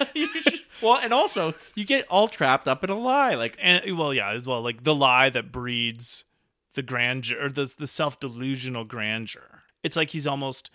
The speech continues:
Speaker 2: like, a second away from being found out. And so he's
Speaker 1: And he's
Speaker 2: always
Speaker 1: terrified of being found out, 'cause for some reason, he's so deluded. Like, he isn't picking up the signs, and he thinks what she likes about him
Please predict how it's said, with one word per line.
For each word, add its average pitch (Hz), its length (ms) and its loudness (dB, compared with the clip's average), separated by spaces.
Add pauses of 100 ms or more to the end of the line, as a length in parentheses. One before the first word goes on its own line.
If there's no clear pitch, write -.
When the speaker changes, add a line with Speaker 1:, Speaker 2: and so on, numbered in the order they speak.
(160)
Speaker 2:
like, 170 180 -6
a 120 100 -10
second 139 580 -4
away 120 240 -4
from 113 180 -14
being 110 200 -8
found 98 340 -12
out. 90 280 -18 (460)
And 110 340 -4
so 98 360 -8
he's 113 220 -12
Speaker 1:
And 165 140 0
he's 131 120 -2
Speaker 2:
always 107 100 -12
Speaker 1:
terrified 220 500 0
of 101 140 -6
being 98 180 -2
found 92 300 -4
out, 87 160 -8 (100)
'cause 135 220 -4
for 139 240 -6
some 214 320 -2
reason, 175 320 -2
he's 160 320 -2
so 123 200 2
deluded. 90 460 -8 (220)
Like, 135 240 -4
he 196 120 0
isn't 202 200 -2
picking 151 240 -6
up 143 100 -6
the - 80 -16
signs, 135 560 -4 (240)
and 107 140 -6
he 180 160 -2
thinks 95 480 -6 (240)
what 110 160 -2
she 110 180 -2
likes 120 320 2
about 95 300 -4
him 92 340 -8